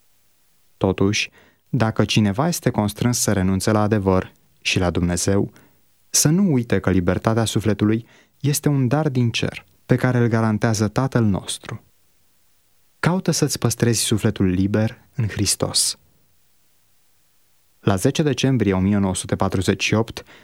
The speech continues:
Adunarea Generală a Organizației Națiunilor Unite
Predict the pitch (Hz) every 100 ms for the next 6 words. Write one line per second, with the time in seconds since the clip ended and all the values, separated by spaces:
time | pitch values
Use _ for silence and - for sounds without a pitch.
0 | _ - 123 127 190 190 127 117 117 139
1 | 104 95 92 92 92 92 104 - 113 101
2 | - 104 101 92 90 90 98 117